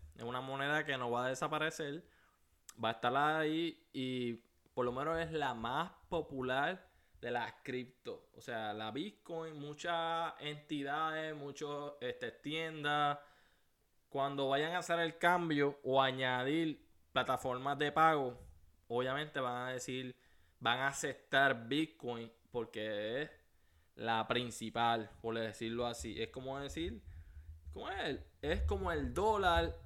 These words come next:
en el cripto. Ya tú sabes que el dólar es el más popular del mundo prácticamente. Eh, pues algo así. Entonces, pues hay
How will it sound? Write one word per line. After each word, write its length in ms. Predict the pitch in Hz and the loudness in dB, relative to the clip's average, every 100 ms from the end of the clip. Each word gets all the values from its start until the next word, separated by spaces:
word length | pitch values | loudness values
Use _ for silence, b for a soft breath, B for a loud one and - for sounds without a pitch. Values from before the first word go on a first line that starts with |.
| - | -4
en 180 | 147 139 | -2 0
el 260 | 123 117 | -2 -2
cripto. 600 | - 147 127 - - 80 - - - - | 2 4 2 -4 -4 -4 -6 -18 -12 -4
Ya 120 | 131 | -2
tú 120 | 147 | 0
sabes 240 | 120 113 - | 0 -2 0
que 100 | 120 | 0
el 140 | 117 | 2
dólar 400 | 147 180 147 131 | 2 4 4 4
es 220 | 127 160 - B B | 2 0 -4 B B
el 160 | 117 117 | -4 -2
más 300 | 113 131 - | 2 2 2
popular 720 | 156 151 175 156 147 - - - - - - | 0 0 2 2 2 0 -12 -18 -20 -20 -8
del 260 | 120 110 | -6 -6
mundo 500 | 110 110 123 120 127 | -8 -10 -10 -10 -10
prácticamente. 880 | 120 110 117 139 143 123 123 - - b b b b b b b 113 | -8 -10 -8 -8 -8 -10 -12 -12 -12 b b b b b b b -2
Eh, 580 | 110 107 104 98 - - | 2 2 0 -4 -8 -14
pues 200 | - 113 - - - - - | -6 -6 -6 -16 -16 -12 -4
algo 300 | 120 127 143 | 0 2 2
así. 420 | 139 - 107 92 - - - - - - - - | 0 -2 -6 -10 -16 -20 -20 -20 -14 -12 -12 -10
Entonces, 640 | 127 - 131 117 - 92 - - - b b b b _ _ - - | -10 -6 -6 -6 -8 -10 -12 -20 -20 b b b b _ _ -20 -2
pues 180 | 131 131 | 0 0
hay 280 | 127 143 | 2 2